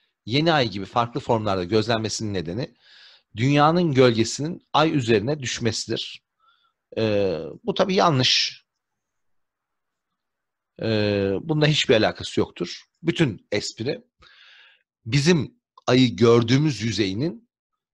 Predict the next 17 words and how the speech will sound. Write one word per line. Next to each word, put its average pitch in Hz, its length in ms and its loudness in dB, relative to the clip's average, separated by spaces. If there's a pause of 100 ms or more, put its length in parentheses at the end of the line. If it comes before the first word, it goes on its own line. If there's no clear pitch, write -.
(260)
ışık 190 360 -2 (240)
alması 143 520 0
ya 220 120 0
da 196 120 0
almamasıyla 113 680 0
alakalıdır, 82 800 -10 (580)
e, 123 40 0 (760)
gölgesinin 131 580 0
düşmesiyle 120 460 -4
hiçbir - 200 -4
alakası 101 340 -6
yok. - 200 -6 (120)
Peki 151 340 -2
gölgenin 131 680 4
düşmesi 110 720 -6
neyle 101 300 -2
alakalıdır? 90 680 -6